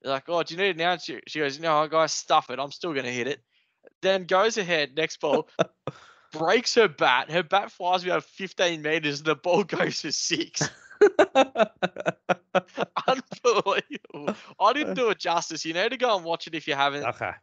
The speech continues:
Speaker 1: so far. It's very funny 'cause you can hear her on, like, the commentary, uh, coming through, and her,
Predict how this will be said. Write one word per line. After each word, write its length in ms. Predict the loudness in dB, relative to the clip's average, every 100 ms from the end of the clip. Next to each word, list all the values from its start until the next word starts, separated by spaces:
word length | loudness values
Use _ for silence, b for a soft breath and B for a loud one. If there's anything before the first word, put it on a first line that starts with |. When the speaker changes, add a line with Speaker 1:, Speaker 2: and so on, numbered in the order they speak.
| _
Speaker 1:
so 240 | -2 -2
far. 220 | 0 0
It's 120 | 0 -6
very 380 | -4 0 0
funny 360 | -2 -6 -6 -8
'cause 200 | -12 -14
you 80 | -12
can 120 | -12
hear 320 | -10 -2 2
her 220 | 4 2 -2 b b b
on, 160 | -4 -2
like, 260 | 0 -2 -2
the 100 | -6
commentary, 720 | -2 -4 -2 -4 -6 -6 -10 _ _
uh, 200 | -2 -2 0
coming 340 | -2 -2 -4
through, 300 | -4 -2 0
and 80 | 0
her, 260 | 0 0